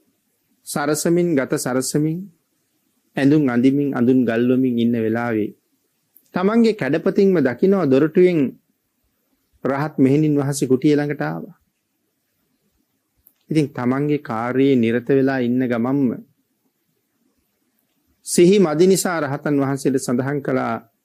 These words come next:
"ඔය ඇඳ උඩ තියෙන මගේ උපකරණ මල්ල දෙන්න" කියලා. ලොකු ප්‍රශ්නයකට මුහුණ පෑව රහතන් වහන්සේ. දීලත් බෑ,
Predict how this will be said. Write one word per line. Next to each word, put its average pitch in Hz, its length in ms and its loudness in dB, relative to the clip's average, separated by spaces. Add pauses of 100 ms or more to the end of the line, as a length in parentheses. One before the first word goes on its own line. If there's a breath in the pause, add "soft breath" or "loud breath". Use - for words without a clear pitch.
(400)
"ඔය 165 120 2
ඇඳ 131 260 0
උඩ 156 220 4
තියෙන 135 300 4
මගේ 120 260 0
උපකරණ 135 460 -4
මල්ල 110 300 -6
දෙන්න" 101 280 -8
කියලා. - 400 -16 (2500)
ලොකු 147 300 2 (140)
ප්‍රශ්නයකට 135 500 -6
මුහුණ 120 300 -2
පෑව 110 220 -6
රහතන් 104 400 -8
වහන්සේ. 101 460 -16 (2000)
දීලත් 165 560 4
බෑ, 135 320 -4